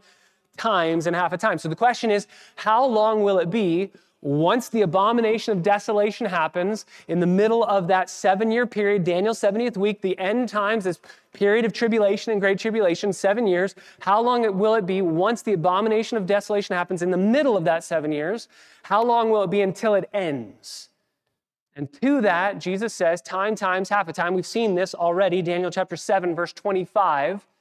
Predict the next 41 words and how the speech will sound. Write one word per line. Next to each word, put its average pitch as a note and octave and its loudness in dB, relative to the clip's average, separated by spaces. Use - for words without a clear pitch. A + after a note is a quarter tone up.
Time, F#3+ 2
that's G3 0
one. F3 0
Times, G3 0
that's G3 0
two, G#3 -2
so G3 0
we're - 6
up G3 -2
to F#3 -2
three, G3+ 0
and F#3 0
half F#3+ 0
a F3+ -8
time F3+ 0
is D#3+ -2
a E3 -2
half, F#3+ 0
so F3 -4
three A3+ -2
and A3+ 0
a G3 0
half G3 -2
years. F3+ -4
It'll C#3+ -4
be C#3+ -2
three G#3+ -2
and A#3+ 0
a G#3+ 2
half G#3 0
years D3 -2
until D3 -4
the D3 -2
final G#3 2
conclusion, F#3 -2
the D#3+ -2
end E3+ 0
of D3 -2
the C#3 -6
Great C#3+ -4
Tribulation. B2 -8